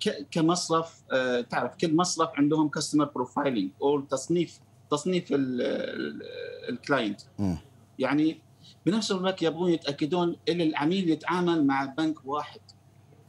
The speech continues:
Speaker 1: يعني، يعني، ما، ما، ما عنده بطاقة ائتمان مع بنك غير، وما عنده حساب جاري مع بنك غير، فيخلون العميل يكون،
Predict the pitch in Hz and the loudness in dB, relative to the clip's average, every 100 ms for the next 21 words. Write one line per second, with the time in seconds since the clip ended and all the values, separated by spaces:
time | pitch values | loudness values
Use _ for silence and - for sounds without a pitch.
0 | _ - 131 139 135 127 - - - 135 | _ -4 2 4 4 0 -10 -10 -4 -2
1 | 123 135 143 139 180 - 147 170 160 139 | 0 2 4 6 4 2 2 4 2 2
2 | 139 156 160 151 139 156 143 139 131 135 | 2 2 0 -2 -2 -2 -2 -4 0 2
3 | 147 135 127 120 147 - 147 147 - - | 4 2 2 0 0 2 0 0 -4 -20
4 | _ 113 147 160 156 147 139 - 143 127 | _ -2 2 2 2 0 -2 -2 -2 0
5 | 147 147 135 135 139 143 139 143 139 - | 2 2 2 2 0 0 0 0 -2 -4
6 | - - 175 160 185 208 220 180 165 208 | -12 -2 0 2 2 4 2 2 2 2
7 | 180 - 202 202 | 0 0 0 0